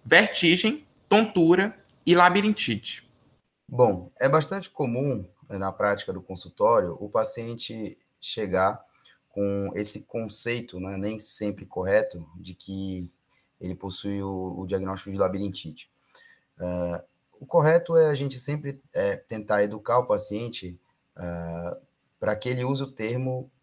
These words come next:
Speaker 2: pelo menos um termo mais, ah, amplo, né, de tontura. Tontura é um, um sintoma, ah, que é um termo que designa um sintoma bastante abrangente,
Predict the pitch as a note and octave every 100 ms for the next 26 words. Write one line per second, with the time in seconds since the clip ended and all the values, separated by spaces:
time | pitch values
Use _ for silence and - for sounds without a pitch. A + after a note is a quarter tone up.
0 | - C3 B2+ C3+ C3 C3 B2+ B2 A#2 B2
1 | B2 - - G2+ F#2 - _ _ - B2+
2 | G2+ F2 F2+ G2+ G2+ G2+ C3 B2 - F2+
3 | D#2+ - _ - _ F#3 F#3 - F3+ G3
4 | G3+ - C3 C3+ C3 B2+ C3 - _ _
5 | _ C3+ C#3 C#3+ C3+ G2+ A#2+ D#3 _ _
6 | _ _ _ - - F2+ E2+ E2 - -
7 | _ _ _ _ _ - G2 F#2 - A2+
8 | A#2 G#2+ G2+ - F#2 F2 F2+ F#2+ G2 D3
9 | A#2 G#2+ A2 G2+ G2+ G2 F#2+ F#2 A2 A2+
10 | G#2+ G#2+ G2+ F2 G2 A2